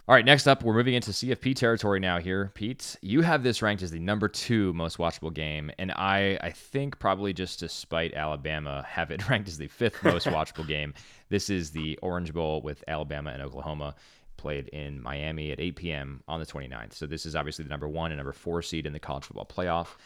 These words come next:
Speaker 1: playing for a spot in the championship game. So I'll go first here and just say that the reason I have this ranked low is just because I don't really have an interest in watching Alabama compete for a C F P slot anymore. I, that,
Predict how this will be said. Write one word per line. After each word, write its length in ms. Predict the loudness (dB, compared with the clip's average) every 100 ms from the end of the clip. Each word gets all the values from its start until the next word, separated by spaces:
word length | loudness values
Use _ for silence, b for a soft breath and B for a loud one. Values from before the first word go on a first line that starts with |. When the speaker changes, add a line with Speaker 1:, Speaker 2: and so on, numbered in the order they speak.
| B B
Speaker 1:
playing 340 | 2 4 4 2
for 380 | 2 4 4 2
a 100 | -2
spot 480 | -2 2 2 2 -4
in 200 | -12 -10
the 120 | -10
championship 480 | -10 -10 -10 -12 -12
game. 240 | -12 -14 -16 B B B -2
So 520 | 4 6 8 4 0 0
I'll 100 | 4
go 140 | 4
first 300 | 4 2 2
here 200 | 0 2
and 80 | 0
just 140 | -2 -2
say 80 |
that 140 | -2 -2
the 80 | -2
reason 280 | -2 -2
I 100 | -4
have 260 | 0 0 0
this 400 | -2 -4 -6 -10 b b -6
ranked 340 | 0 0 0
low 380 | -2 2 2 2
is 180 | 0 -4
just 220 | -6 -8
because 500 | -8 -4 -4 -2 -4
I 140 | -6 -6
don't 420 | -6 -4 -4 -4
really 260 | -6 -4 -4
have 380 | -2 -2 -4 -6
an 100 | -10
interest 260 | -8 -8
in 120 | -8 -6
watching 400 | -6 -6 -8 -6
Alabama 440 | -6 -6 -8 -10
compete 320 | -12 -12 -12
for 140 | -8 -8
a 80 |
C 220 | -8 -8 -8
F 100 | -10
P 140 | -12
slot 240 | -6 -4
anymore. 340 | -4 -6 -8 -8 -12 -14
I, 180 | -12 -12 -12
that, 220 | -12 -12